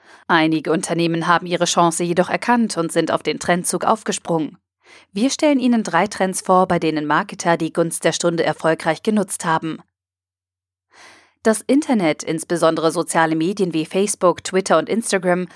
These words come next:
wird geprägt von Trends und viralen Hits. Hashtags, Likes und Retweets helfen, den Hype weiter anzufeuern und aktuelle Trends mit vielen Millionen Menschen zu teilen. Marketer können sich dies zunutze machen.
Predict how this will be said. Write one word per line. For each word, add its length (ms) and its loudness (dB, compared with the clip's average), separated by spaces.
wird 200 2
geprägt 460 -4
von 180 0
Trends 380 -2
und 160 -4
viralen 380 0
Hits. 400 -8
Hashtags, 720 -2
Likes 380 2
und 160 -6
Retweets 500 -2
helfen, 360 0
den 200 0
Hype 220 0
weiter 260 0
anzufeuern 680 0
und 200 -4
aktuelle 360 0
Trends 420 -2
mit 120 -8
vielen 280 0
Millionen 420 0
Menschen 320 -2
zu 180 -4
teilen. 480 0
Marketer 480 2
können 260 0
sich 200 -6
dies 240 -2
zunutze 400 -2
machen. 440 -2